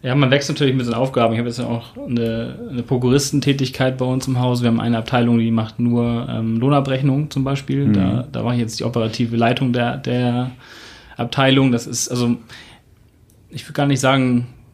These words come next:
Speaker 1: Spaß wird mehr oder weniger. Es, es macht immer wieder Spaß.
Speaker 2: Anders wahrscheinlich,
Speaker 1: Und es
Speaker 2: oder
Speaker 1: macht immer
Speaker 2: ändert
Speaker 1: wieder
Speaker 2: sich
Speaker 1: anders
Speaker 2: dann, ne?
Speaker 1: Spaß. Also ich habe
Speaker 2: Mhm.
Speaker 1: natürlich früher Sachen gemacht, die mir auch viel Spaß gemacht haben.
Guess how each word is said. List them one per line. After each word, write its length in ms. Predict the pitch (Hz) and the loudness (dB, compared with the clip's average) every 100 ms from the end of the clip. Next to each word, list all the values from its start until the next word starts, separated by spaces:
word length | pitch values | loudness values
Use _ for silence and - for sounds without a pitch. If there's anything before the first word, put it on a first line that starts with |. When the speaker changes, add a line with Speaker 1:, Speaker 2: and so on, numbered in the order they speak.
| _ | _
Speaker 1:
Spaß 380 | - - 117 123 | -14 -4 -2 -2
wird 100 | - | -2
mehr 140 | 123 | -2
oder 80 | 120 | 2
weniger. 240 | 123 139 120 | 2 2 0
Es, 180 | 120 - | -2 -10
es 240 | 120 - - | -10 -8 -4
macht 320 | 123 123 - | -4 -6 -10
immer 320 | - 131 120 120 | -4 0 0 0
wieder 200 | 123 113 | 0 0
Spaß. 480 | - 123 120 147 - | 0 2 2 2 2
Speaker 2:
Anders 300 | 113 104 - | 2 2 0
wahrscheinlich, 420 | 92 95 90 92 | -6 -6 -6 -6
Speaker 1:
Und 100 | 92 | -4
es 60 | |
Speaker 2:
oder 20 | - | -2
Speaker 1:
macht 160 | - | 0
immer 0 | |
Speaker 2:
ändert 180 | - 123 | 0 2
Speaker 1:
wieder 80 | 123 | 2
Speaker 2:
sich 40 | |
Speaker 1:
anders 200 | 139 131 | 2 2
Speaker 2:
dann, 80 | 87 | 2
ne? 60 | 104 | 0
Speaker 1:
Spaß. 160 | 120 120 | 0 -2
Also 100 | 110 | -6
ich 60 | |
habe 80 | 98 | -4
Speaker 2:
Mhm. 80 | 95 | -4
Speaker 1:
natürlich 180 | 113 117 | -4 -8
früher 260 | - 135 120 | -2 0 0
Sachen 220 | 127 127 | 0 0
gemacht, 300 | 117 120 - | 2 0 0
die 80 | 113 | -2
mir 200 | 113 113 | 0 -2
auch 220 | 135 - _ | -6 -8 _
viel 180 | - 143 | -8 -6
Spaß 280 | - 131 - | -2 -2 0
gemacht 260 | 135 127 | -4 -4
haben. 380 | 131 127 123 135 | -2 0 0 -2